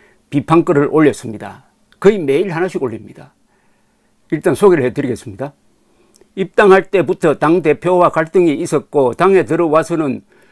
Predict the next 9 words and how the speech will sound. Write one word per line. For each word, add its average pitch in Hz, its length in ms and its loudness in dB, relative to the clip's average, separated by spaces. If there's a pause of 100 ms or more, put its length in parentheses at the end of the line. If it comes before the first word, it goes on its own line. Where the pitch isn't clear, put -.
(260)
의원들 160 680 2
줄 190 220 -4
세우기 170 760 2
구태 151 340 2
정치로 156 540 0
말이 120 320 -2
많더니 143 640 -2 (380)
경선 180 540 2
토론회 175 920 2